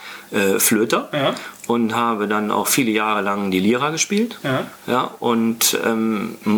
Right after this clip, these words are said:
Speaker 1: bin dann neunzehnhundertneunundneunzig, zweitausend, ähm, aus dem Verein ausgetreten, aus dem einfachen Grunde,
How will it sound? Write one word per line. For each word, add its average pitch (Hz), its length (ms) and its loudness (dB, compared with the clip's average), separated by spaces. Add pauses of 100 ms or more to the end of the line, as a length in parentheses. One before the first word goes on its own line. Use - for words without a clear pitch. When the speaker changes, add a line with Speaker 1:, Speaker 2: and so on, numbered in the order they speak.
(120)
Speaker 1:
bin 120 260 2
dann 123 380 -2 (960)
neunzehnhundertneunundneunzig, 117 1160 -2
zweitausend, 123 640 0 (500)
ähm, 113 480 2
aus 110 320 -2 (180)
dem 101 180 0
Verein - 260 -2
ausgetreten, 127 800 0
aus 110 240 0
dem 107 200 0
einfachen 113 420 0
Grunde, 107 440 2